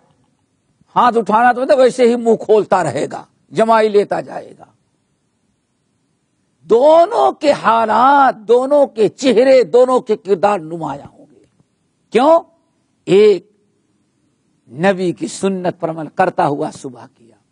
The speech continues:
फ़अस्बहा नशीतन, शैतान से आजाद होकर के,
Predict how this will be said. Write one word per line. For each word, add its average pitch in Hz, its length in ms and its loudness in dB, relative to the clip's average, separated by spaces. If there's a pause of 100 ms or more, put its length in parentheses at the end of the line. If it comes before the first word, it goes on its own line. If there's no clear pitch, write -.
(520)
फ़अस्बहा 269 1200 0 (560)
नशीतन, 165 680 -2 (1120)
शैतान 220 520 0
से - 140 -16
आजाद 196 480 0
होकर 147 320 -12
के, - 180 -20